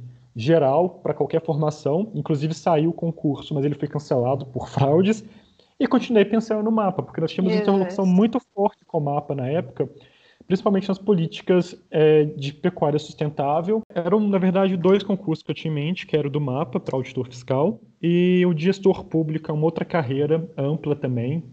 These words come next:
Speaker 1: que era bem parecido com o trabalho que eu já fazia. É, nisso, o do mapa foi aprovado,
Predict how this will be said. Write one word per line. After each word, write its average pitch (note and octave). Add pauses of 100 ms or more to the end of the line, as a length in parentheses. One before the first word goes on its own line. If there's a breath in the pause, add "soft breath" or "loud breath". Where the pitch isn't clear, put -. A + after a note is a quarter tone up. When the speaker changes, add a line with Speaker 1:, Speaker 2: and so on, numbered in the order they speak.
Speaker 1:
que -
era C#3
bem E3
parecido F#3
com -
o E3
trabalho E3
que -
eu E3
já E3
fazia. A#2+ (920 soft breath)
É, C3+
nisso, F#3+
o -
do G3+
mapa F#3
foi F#3+
aprovado, F3+